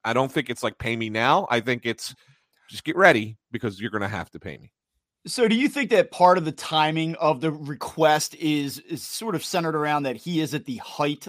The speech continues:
Speaker 2: of his powers? He's at the height of his popularity. He's at the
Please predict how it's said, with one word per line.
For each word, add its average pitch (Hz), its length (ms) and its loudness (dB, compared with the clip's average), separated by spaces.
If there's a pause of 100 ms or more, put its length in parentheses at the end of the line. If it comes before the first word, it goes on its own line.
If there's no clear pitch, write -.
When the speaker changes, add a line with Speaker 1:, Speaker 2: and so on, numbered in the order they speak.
Speaker 2:
of 135 200 0
his 135 480 -4 (540)
powers? 143 500 2
He's 135 160 -6
at 131 80 -8
the 131 80 -2
height 151 260 0
of 139 80 -2
his 131 100 -6
popularity. 135 720 2
He's 117 180 -4
at 120 100 -12
the 107 280 -2